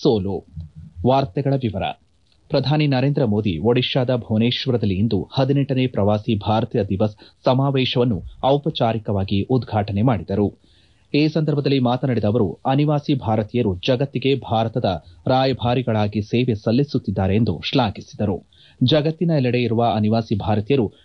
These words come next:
ಶ್ರೇಷ್ಠ ಸಾಧನೆ ಮಾಡಿದ್ದಾರೆ. ಅವರ ಸಾಧನೆಗಳು ದೇಶವನ್ನು ಹೆಮ್ಮೆ ಪಡುವಂತೆ ಮಾಡಿವೆ. ಅವರಿಂದ ಪಡೆದ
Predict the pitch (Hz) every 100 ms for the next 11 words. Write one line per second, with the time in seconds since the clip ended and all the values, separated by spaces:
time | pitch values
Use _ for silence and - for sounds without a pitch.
0 | - - 147 151 - 160 135 104 101 104
1 | 101 98 104 107 131 - _ 147 156 160
2 | 147 120 95 131 127 131 110 113 - 127
3 | 123 104 110 135 139 98 98 98 98 95
4 | 117 110 107 113 - 113 110 110 101 110
5 | 127